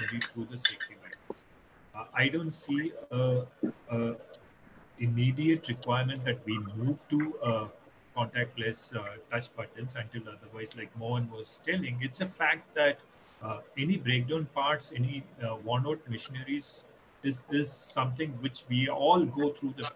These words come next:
pain, not, uh, during the initial installation. It's only at the later, uh, stages. Even if an escalator belt falls off, uh, we, we have gone through that. So until otherwise there's an over consensus in terms of,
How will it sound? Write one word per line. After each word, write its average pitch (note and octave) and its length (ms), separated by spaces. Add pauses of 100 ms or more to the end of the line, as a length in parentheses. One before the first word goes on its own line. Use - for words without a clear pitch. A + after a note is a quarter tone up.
(100)
pain, A#2+ 180 (880)
not, E3 260 (160)
uh, B2 300
during B2+ 380
the B2 100
initial A#2+ 400
installation. A2 720
It's - 220
only B2 280
at A#2 160
the A2 80
later, G#2+ 460 (140)
uh, G2+ 200
stages. - 680
Even A2+ 220
if A2+ 180
an A2 160
escalator A2 520 (100)
belt A2 180 (120)
falls A2+ 300
off, B2 160 (460)
uh, A2 180
we, C3+ 180 (120)
we B2+ 80
have C3 160
gone C#3 240
through G#2+ 300
that. F#2+ 200
So C#3 120
until B2 340
otherwise A#2+ 340
there's A2+ 300
an B2 120
over C3+ 260
consensus C#3+ 840
in B2 240
terms B2 380
of, C3+ 280